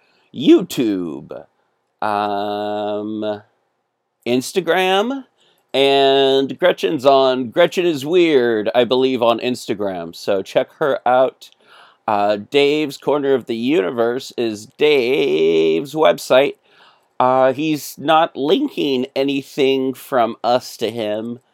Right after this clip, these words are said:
but we link to him. So check out his past articles. Give him some love. Maybe he'll write some more stuff. All right.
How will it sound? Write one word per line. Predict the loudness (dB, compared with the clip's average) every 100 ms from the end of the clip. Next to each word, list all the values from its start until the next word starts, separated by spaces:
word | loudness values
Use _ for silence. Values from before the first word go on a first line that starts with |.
| _ _
but | 2 4 2 -2 -14
we | -4 -2
link | 2 0 -2
to | -8
him. | -8 -8 -12 -18
So | -12 -10 -10 -12 -18 _ _ _ _ _ _ _ -2
check | 2 6
out | 6
his | 4
past | 2 6 6 4
articles. | 2 2 0 -2 0 -2 -6 -18 _ _ _ 4
Give | 6
him | 6
some | 2 0 4
love. | 8 10 8 2 -18 _ -4
Maybe | 0 2 2
he'll | 2 4
write | 4 2
some | -8
more | -6 -6
stuff. | -6 -10 -10 -12 _ _ _ _
All | 0
right. | 2 2